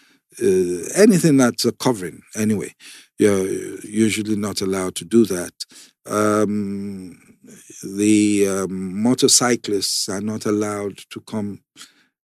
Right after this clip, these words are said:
um, between the Eyos, usually. Um, a good thing, most of them have been banned now from the island. Um, basically, now with the, um,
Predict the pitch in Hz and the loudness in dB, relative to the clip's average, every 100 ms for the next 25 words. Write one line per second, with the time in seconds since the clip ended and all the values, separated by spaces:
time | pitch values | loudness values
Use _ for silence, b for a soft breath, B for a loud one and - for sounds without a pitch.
0 | - 101 98 95 95 90 87 101 - - | -10 -6 -6 -6 -8 -10 -8 -10 -8 2
1 | 117 113 107 98 98 101 95 92 85 78 | 4 6 2 0 -2 -2 -2 -2 -4 -10
2 | 80 - 92 104 95 101 78 80 - 92 | -12 -12 -8 -8 -6 -8 -10 -16 -20 -18
3 | 92 82 87 85 90 90 87 95 101 107 | -18 -18 -18 -20 -20 -20 -18 -20 -12 0
4 | 113 92 113 107 95 B B B _ - | 0 2 -2 -2 -2 B B B _ 2
5 | 110 - 104 98 101 95 101 90 90 82 | 2 2 -4 -4 -4 -4 -4 -4 -8 -2
6 | 110 104 98 92 98 98 95 92 95 92 | 0 0 -2 -8 -8 -8 -10 -10 -10 -8
7 | 87 107 110 107 85 80 _ B B B | -6 0 2 2 -2 -10 _ B B B
8 | _ 104 104 104 104 92 98 87 85 - | _ -4 0 0 0 -2 -8 -10 -16 0
9 | 95 156 - - - 123 123 B B B | 8 8 8 4 6 4 4 B B B
10 | _ 156 131 139 131 123 127 113 117 123 | _ 4 6 8 8 8 8 6 6 8
11 | 120 117 117 110 104 92 | 8 8 6 4 0 -4